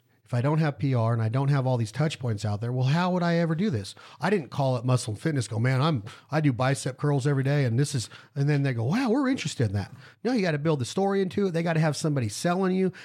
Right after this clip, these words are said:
and then they come to you and you're, and they're like, "Here's the questions, here's the interview," and then I'm able to bring Pendola Fitness, I mean, Pendola Training and Pendola Project into it, and boom. And that's what I think is the, the vision of being able to, like, include people, make touch points,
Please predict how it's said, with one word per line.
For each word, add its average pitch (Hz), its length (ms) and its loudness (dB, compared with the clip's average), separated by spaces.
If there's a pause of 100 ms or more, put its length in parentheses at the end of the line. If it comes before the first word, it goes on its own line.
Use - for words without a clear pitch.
(120)
and 160 120 2
then 190 120 2
they 185 100 -2
come 165 240 0
to 151 140 -4
you 151 160 2
and 143 100 2
you're, 135 240 0
and 131 160 2
they're 131 80 2
like, 117 300 -2 (340)
"Here's 156 220 4
the 127 80 -2
questions, 165 560 -2
here's 135 180 2
the 120 160 0
interview," 165 460 0 (280)
and 131 140 2
then 135 140 2
I'm 127 240 2
able 123 240 2
to 117 80 -2
bring 120 200 0
Pendola 127 520 0 (240)
Fitness, 156 440 0
I 143 60 0
mean, 127 160 2
Pendola 139 320 0
Training 160 380 0
and 120 100 -2
Pendola 127 340 0
Project 165 440 0
into 175 240 0
it, 175 180 -2 (220)
and 165 160 0
boom. 269 260 0 (220)
And 165 100 2
that's 208 220 0
what 196 120 0
I 175 120 0
think 180 280 -2
is 143 140 0
the, 117 160 -2 (140)
the 127 100 -2
vision 156 460 0
of 110 100 -2
being 139 220 0
able 135 260 0
to, 123 60 2
like, 113 240 0
include 151 420 2
people, 156 300 -2
make 139 240 0
touch 160 280 -2
points, 160 380 -2